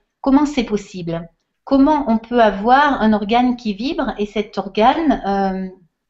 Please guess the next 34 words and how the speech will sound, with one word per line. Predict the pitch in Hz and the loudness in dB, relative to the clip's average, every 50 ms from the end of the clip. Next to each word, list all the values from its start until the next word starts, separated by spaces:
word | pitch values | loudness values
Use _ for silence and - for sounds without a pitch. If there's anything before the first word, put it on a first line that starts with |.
| _ | _
qu'est-ce | - - 285 285 - | -8 -8 -8 -6 -2
qui | - 262 | -2 -2
fait | 254 - 330 311 | 0 0 -4 -2
qu'à | - 233 | 0 0
un | 214 214 | 2 4
moment | 214 208 208 208 202 | 4 4 4 2 2
donné, | 202 196 208 233 269 311 302 262 - | 2 2 2 2 2 2 0 -2 -4
il | 208 208 196 185 | -4 -4 -4 -4
vibre | 190 220 226 190 185 185 180 | -2 -2 -2 0 -2 -4 -2
plus | - 208 220 240 262 262 | -2 0 0 2 2 2
ou | 240 208 202 | 2 2 0
il | 202 202 180 | 0 -2 -4
vibre | 180 196 220 233 202 190 196 202 202 196 196 190 196 - | -4 -4 -4 -2 -2 0 0 2 2 0 0 -2 -4 -2
pas | - 196 190 | -2 -2 -2
comme | 190 214 196 | -2 -2 -2
il | 196 196 196 | -2 -2 -4
faut ? | - - 170 165 165 170 _ _ _ _ _ _ _ _ _ _ _ _ _ _ _ _ _ _ _ _ - | -6 -10 -10 -10 -12 -14 _ _ _ _ _ _ _ _ _ _ _ _ _ _ _ _ _ _ _ _ -10
Eh | 208 | -4
ben, | 202 233 220 - - - - _ _ _ _ _ _ _ _ _ _ _ _ _ _ _ _ _ _ - | -2 -2 -2 -4 -6 -14 -20 _ _ _ _ _ _ _ _ _ _ _ _ _ _ _ _ _ _ -12
tout | - 294 285 | -8 -8 -8
cela | 294 - 269 254 254 302 311 | -6 -4 -4 -2 0 0 -2
vient | 262 247 240 240 | 0 0 0 0
de | 226 214 | 0 0
la | 208 202 190 | 0 -2 -2
pensée. | - - 196 196 190 190 - - 180 170 170 - _ _ _ _ _ _ _ _ _ _ _ _ _ _ - | -4 -6 -6 -6 -6 -8 -10 -10 -10 -10 -10 -12 _ _ _ _ _ _ _ _ _ _ _ _ _ _ -4
Lorsqu'on | 226 233 233 - 330 320 320 | -4 -4 -4 -2 -2 0 2
a | 320 302 | 2 4
une | 269 247 233 220 | 4 4 4 4
émotion, | 208 196 190 185 - - - 226 240 285 392 - _ _ _ _ _ _ _ _ _ _ _ _ _ _ _ _ _ _ _ _ _ - | 2 2 0 -4 -6 -8 -6 -6 -6 -6 -8 -10 _ _ _ _ _ _ _ _ _ _ _ _ _ _ _ _ _ _ _ _ _ -10
oui, | - 247 - - | -8 -8 -8 -6
je | 220 220 | -6 -8
vais | 247 240 | -6 -2
peut-être | - 311 302 - | -2 -2 -2 -2
préciser, | - - 262 269 - - 220 202 220 247 285 302 - | -4 -4 -4 -4 -4 -8 -8 -2 -2 -2 -2 -2 -4